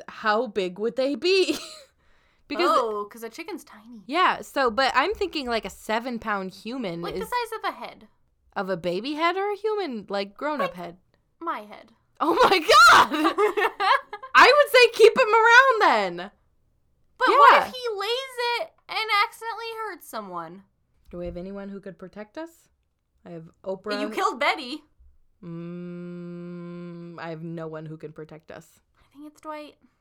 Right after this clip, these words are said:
Speaker 2: We have fishermen. They're resourceful. They don't need bait and line.
Speaker 1: Who's your weakest link?
Speaker 2: Dwight. And
Speaker 1: Really?
Speaker 2: then Jesus.
Speaker 1: Really?
Speaker 2: Mm, I mean, I have a
Speaker 1: Joe,
Speaker 2: doc-
Speaker 1: are you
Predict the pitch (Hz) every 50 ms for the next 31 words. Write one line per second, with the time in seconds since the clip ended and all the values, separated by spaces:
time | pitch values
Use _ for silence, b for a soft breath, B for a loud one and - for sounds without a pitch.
0 | _ _ - 285 320 339 339 _ _ 285 269 - 214 190 170 160 175 208 _ _
1 | _ _ _ _ _ _ _ _ _ 262 269 302 359 - 302 240 233 233 - 220
2 | 220 214 226 262 269 254 226 254 262 269 226 208 - _ _ - 220 202 196 196
3 | 208 _ _ - _ _ _ _ _ _ _ _ _ _ 214 220 214 214 214 208
4 | 202 196 190 185 359 185 339 381 381 - 320 339 349 320 302 302 247 214 247 240
5 | - 202 196 175 160 156 160 - _ _ _ _ _ _ _ _ _ _ _ _
6 | - 202 185 170 156 - - _ _ - - _ _ _ _ _ _ _ _ _
7 | _ - 170 175 214 269 392 480 494 480 453 170 - - 180 - - - - _
8 | _ _ _ _ _ _ _ _ _ - 170 208 311 523 762 831 855 855 807 659
9 | 698 _ _ _ _ _ 453 523 571 571 554 554 554 539 554 539 554 554 554 539
10 | 539 523 _ _ _ _ _ _ 302 349 415 403 392 415 466 440 427 - 233 320
11 | 330 349 359 370 392 440 466 494 539 453 466 508 466 508 605 587